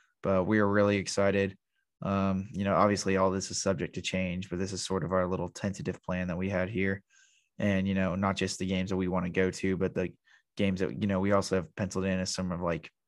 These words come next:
just key games in terms of, like, you know, the Ma-, what that the Mavericks are gonna have at home. Um, also, we forgot to mention during rivalry week, the, the, during rivalry week,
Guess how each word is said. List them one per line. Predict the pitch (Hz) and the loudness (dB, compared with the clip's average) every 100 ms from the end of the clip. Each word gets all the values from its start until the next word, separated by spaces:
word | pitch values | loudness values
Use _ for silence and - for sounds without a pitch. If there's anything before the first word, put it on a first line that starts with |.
| - | -6
just | 110 - | -4 -4
key | - 107 | -2 -2
games | 98 101 98 | 0 0 0
in | 92 | -2
terms | 87 85 87 | -6 -6 -6
of, | 87 | -4
like, | 87 80 - _ _ _ _ _ _ - | -4 -4 -12 _ _ _ _ _ _ -8
you | |
know, | 95 95 | -4 -2
the | 90 | -2
Ma-, | 82 - | -4 -4
what | 87 78 | -4 2
that | 95 | 2
the | - - _ _ | 2 -4 _ _
Mavericks | - 98 95 92 | 0 2 4 2
are | 95 | 0
gonna | 95 | 0
have | 92 87 | 0 0
at | 80 | 0
home. | 98 98 92 - _ _ - | 0 0 -2 -8 _ _ -6
Um, | - 95 90 | 0 2 2
also, | - 107 - | 2 2 4
we | 101 | 2
forgot | 95 101 95 | 4 4 4
to | |
mention | 98 95 - 95 | 2 0 0 2
during | 104 87 | 2 2
rivalry | 98 127 104 95 | 4 4 4 2
week, | 95 90 | 2 -2
the, | - - _ - | -4 -8 _ -14
the, | 107 110 - - 104 | 0 0 0 -6 2
during | 135 156 151 117 - - | 6 8 8 4 -2 -8
rivalry | 98 98 117 117 98 95 92 | -2 2 4 4 0 0 -2
week, | 87 90 85 | -2 -4 -6